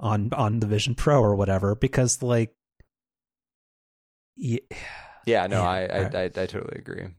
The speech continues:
Speaker 2: Um, I am, yeah, I, maybe to try to end on a somewhat positive-ish note, like, I, I am,
Speaker 1: Sure.
Speaker 2: I am very interested to go through one of these, like, twenty, twenty-five minute demos they're gonna have in Apple stores. Like, I mean, I'm certainly not gonna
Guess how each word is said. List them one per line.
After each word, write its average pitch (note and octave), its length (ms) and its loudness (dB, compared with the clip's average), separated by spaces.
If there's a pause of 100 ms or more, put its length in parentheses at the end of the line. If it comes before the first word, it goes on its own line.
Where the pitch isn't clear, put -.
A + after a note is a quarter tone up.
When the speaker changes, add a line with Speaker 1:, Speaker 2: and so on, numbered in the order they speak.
(140)
Speaker 2:
Um, F2+ 540 -8 (440)
I C3 120 4
am, G3 260 2
yeah, A#2 120 6
I, A2+ 140 4
maybe A2+ 240 2
to F#2+ 160 0
try G#2+ 280 2
to G#2+ 80 4
end A2 240 0
on A2 160 2
a G#2+ 100 -2
somewhat A2 600 -4
positive-ish G#2 720 0
note, G#2+ 180 0
like, A#2 180 2
I, G#2+ 120 4
I A2+ 160 2
am, E3+ 400 -2
Speaker 1:
Sure. - 180 -4
Speaker 2:
I A2 60 4
am E3+ 260 -2 (280)
very G2 680 2 (240)
interested G2 600 -2
to F2+ 320 -2 (280)
go G2+ 220 2
through G2+ 400 0
one F2+ 180 -4
of F2 100 -6
these, E2+ 540 -8
like, F2 220 -4 (560)
twenty, F#2+ 300 -4
twenty-five F#2+ 420 -6
minute F2 220 -10
demos F2 420 -8
they're F#2+ 120 -4
gonna F2 140 -8
have F2 220 -6
in E2+ 80 -6
Apple E2 260 -4
stores. - 380 -10
Like, G2+ 100 -2
I G2 40 0
mean, F#2+ 100 0
I'm F2+ 120 -4
certainly E2+ 300 -2
not E2+ 220 -8
gonna F#2+ 260 -10